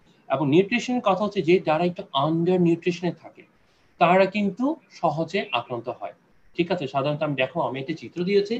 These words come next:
একটা malnourished বেবিকে দেখে, দেখাচ্ছি। এই malnourished বেবিটা কিন্তু সহজে, আহ, মানে যেহেতু তার নিউট্রিশনের অভাব আছে, যার জন্য খুব সহজে সে infected হচ্ছে। So this is one of the host factor, ঠিক আছে? এইজ বলেছি, sex বলেছি, nutrition বলেছি।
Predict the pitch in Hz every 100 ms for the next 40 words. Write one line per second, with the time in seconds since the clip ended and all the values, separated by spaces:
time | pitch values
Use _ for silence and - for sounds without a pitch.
0 | - _ _ - 147 113 139 185 180 185
1 | 180 - 160 180 170 165 131 131 139 120
2 | 120 120 113 - - _ _ - 180 117
3 | 117 143 180 220 247 - 147 180 196 254
4 | 285 - 196 170 156 190 285 - _ _
5 | - 117 110 110 110 113 120 165 180 190
6 | 185 131 135 202 202 247 208 185 175 131
7 | - 254 - _ _ - 135 170 208 233
8 | - 202 185 180 202 202 220 156 139 -
9 | - 113 - - _ _ _ - 170 -
10 | 190 214 175 156 151 160 233 - 175 -
11 | 127 107 - 98 _ _ _ - 214 233
12 | - 127 143 185 175 196 202 208 208 175
13 | 160 147 180 185 214 165 - 135 139 110
14 | 98 -